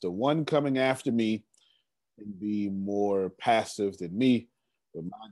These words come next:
job is to thrustly move forward toward these goals. Okay, how are we doing that? Through you. That's pretty much the simple answer.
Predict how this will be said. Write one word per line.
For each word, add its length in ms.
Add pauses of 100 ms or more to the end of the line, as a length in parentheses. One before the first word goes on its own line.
job 400
is 300
to 420 (420)
thrustly 720 (480)
move 440
forward 480
toward 400
these 340
goals. 640 (600)
Okay, 280 (340)
how 300
are 20
we 180
doing 400
that? 280 (340)
Through 460
you. 440 (640)
That's 360 (120)
pretty 200
much 240
the 100
simple 420
answer. 440